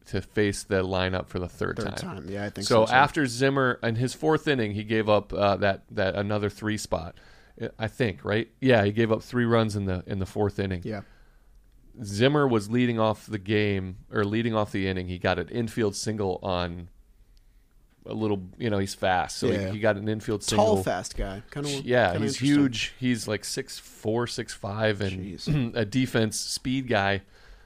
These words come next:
Speaker 1: Um, never came into his power,
Speaker 2: Yeah.
Speaker 1: but he was, like, a big pro-, uh, prospect. Anyway, I wouldn't have let Budo face
Speaker 2: Schwarber.
Speaker 1: the top of the lineup again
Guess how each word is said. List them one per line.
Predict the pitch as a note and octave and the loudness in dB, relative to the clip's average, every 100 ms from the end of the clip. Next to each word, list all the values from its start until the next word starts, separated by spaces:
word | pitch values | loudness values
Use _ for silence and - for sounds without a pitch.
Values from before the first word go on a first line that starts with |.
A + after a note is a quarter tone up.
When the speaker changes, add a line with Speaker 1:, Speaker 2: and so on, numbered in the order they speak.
| - | -10
Speaker 1:
Um, | G#2 G2 F#2+ G2+ | -2 0 0 0
never | C3 D3 C#3+ | 2 2 2
came | D#3 C3+ | 2 2
into | B2+ A#2 | 2 2
his | G2 | 0
power, | G#2 G2 G2 F#2+ A#2 | 2 4 4 2 -2
Speaker 2:
Yeah. | G#2+ | -2
Speaker 1:
but | G2+ G#2+ | 0 0
he | A#2+ | 0
was, | A2+ | 0
like, | G#2 | -2
a | F#2+ | -2
big | G2 F#2+ | -2 -4
pro-, | - D2+ | -4 -6
uh, | - F2+ | -4 -6
prospect. | - D2 - - | -2 -4 -4 -2
Anyway, | C3 G2+ E2 - - - - _ _ _ | 2 2 0 -6 -20 -20 -20 _ _ _
I | C3 | 2
wouldn't | B2+ D3 D#3+ D3+ | 6 6 6 2
have | C3 | 2
let | A#2+ A#2+ A2+ A2 | 6 6 6 2
Budo | A#2 A2+ G#2 | 4 6 4
face | - - A2 G#2+ G#2 - - - _ _ _ _ - | 2 0 2 2 0 -6 -10 -14 _ _ _ _ -12
Speaker 2:
Schwarber. | - A2 | -4 2
Speaker 1:
the | |
top | G2 G#2+ A2 A2 | 2 6 6 6
of | A2 | 2
the | |
lineup | G2+ G#2 G2+ G2+ | 0 -2 -2 -2
again | G#2 G#2+ G#2+ | -2 -2 -2